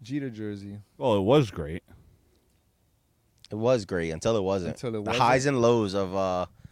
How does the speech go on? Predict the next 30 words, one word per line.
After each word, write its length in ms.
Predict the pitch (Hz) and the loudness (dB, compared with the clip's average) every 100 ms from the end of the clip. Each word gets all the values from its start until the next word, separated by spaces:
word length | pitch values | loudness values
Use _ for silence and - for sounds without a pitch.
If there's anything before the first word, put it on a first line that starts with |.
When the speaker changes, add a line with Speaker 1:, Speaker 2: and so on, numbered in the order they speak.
| - | -14
Speaker 1:
Come 100 | 139 | -8
on, 100 | 135 | -2
Speaker 3:
watching. 340 | 104 123 107 87 | 0 0 -4 -6
Speaker 1:
man. 120 | 82 - | -10 -16
Two 140 | 143 | -16
of 60 | 147 | -16
your 100 | 147 | -14
favorite 340 | - 156 147 | -8 -8 -8
teams. 520 | 131 165 151 107 104 - | -10 -10 -8 -10 -14 -16
You, 120 | 113 - | -16 -18
you 100 | 120 | -20
can't, 280 | - 156 135 | -14 -12 -12
you 80 | 139 | -18
can't 240 | - 175 | -20 -20
lose. 420 | 190 156 101 - _ _ - | -18 -16 -16 -18 _ _ -10
Speaker 2:
I 160 | 202 277 | -2 2
know, 340 | 117 120 165 | 6 8 8
Speaker 1:
That's 120 | 170 | 6
a 20 | 113 | 6
Speaker 2:
but 220 | - 135 | 6 6
I 40 | 143 | 4
Speaker 1:
win-win 60 | |
Speaker 2:
wanted 300 | 165 165 160 | 6 4 2
Tampa. 220 | - - - | 2 2 2
Speaker 1:
situation. 360 | 160 - 98 95 | 0 -4 -8 -2
Speaker 2:
I 60 | |
wanted 320 | 151 170 156 147 | 0 2 0 -2
Tampa 340 | 196 226 131 | -4 -2 -4
to 140 | 104 95 | -4 -4
win. 220 | 92 | -6